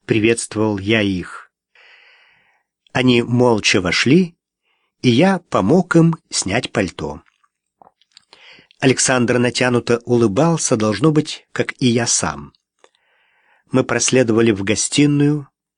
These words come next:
остановились у камина и обменялись взглядами. Каждому из нас это тяжело далось,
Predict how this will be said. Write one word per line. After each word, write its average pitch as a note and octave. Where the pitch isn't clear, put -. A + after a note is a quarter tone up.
остановились A#2
у A#2
камина C#3+
и C3+
обменялись B2
взглядами. F2
Каждому A2+
из A2
нас A#2+
это G#2+
тяжело A#2
далось, G2+